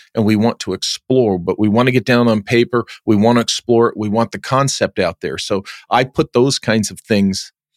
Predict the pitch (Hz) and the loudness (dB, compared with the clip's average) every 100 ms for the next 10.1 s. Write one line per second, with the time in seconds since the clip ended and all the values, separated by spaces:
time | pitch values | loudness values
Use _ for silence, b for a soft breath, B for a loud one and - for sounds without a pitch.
0 | _ - 101 90 87 90 _ _ _ _ | _ -2 0 0 -4 -10 _ _ _ _
1 | _ 117 107 101 87 85 - _ - 175 | _ 0 2 2 0 -6 -14 _ -4 -2
2 | - - - _ 101 92 90 120 - - | -2 -8 -14 _ -8 -6 -4 -4 -6 -6
3 | 98 107 123 107 92 95 90 95 - 143 | -2 2 2 0 -2 -2 -4 -4 -4 -4
4 | 92 82 78 b b b _ 92 92 85 | -4 -6 -10 b b b _ -6 -4 -4
5 | 78 - _ _ _ _ _ - 107 92 | -6 -12 _ _ _ _ _ -6 -2 -2
6 | 85 117 107 92 87 - - - _ _ | -4 -2 -2 -2 -6 -10 -14 -18 _ _
7 | _ _ _ - 101 101 90 85 - 90 | _ _ _ -14 -4 -2 -2 -4 -4 -2
8 | 85 80 69 67 - 58 57 50 - - | -2 -2 -6 -10 -8 -8 -6 -8 -12 -14
9 | - - 104 110 107 90 92 117 92 - | -20 -16 -2 2 2 2 2 2 2 -4